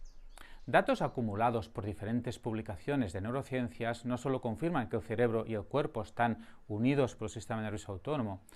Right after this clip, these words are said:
sino que las emociones evocan respuestas autonómicas de arriba hacia abajo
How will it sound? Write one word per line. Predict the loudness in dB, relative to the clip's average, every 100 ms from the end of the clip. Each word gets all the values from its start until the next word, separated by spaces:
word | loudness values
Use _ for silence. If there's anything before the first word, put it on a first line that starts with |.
| -18 -18 -6
sino | 2 2
que | 4
las | 4 4
emociones | 2 2 2 2 2
evocan | 4 4 4 2
respuestas | 2 -2 2 2 2 -2
autonómicas | -2 -2 -2 0 2 0 0 -14 -14
de | -4 0
arriba | 4 4
hacia | 4 6
abajo | 6 6 4 -2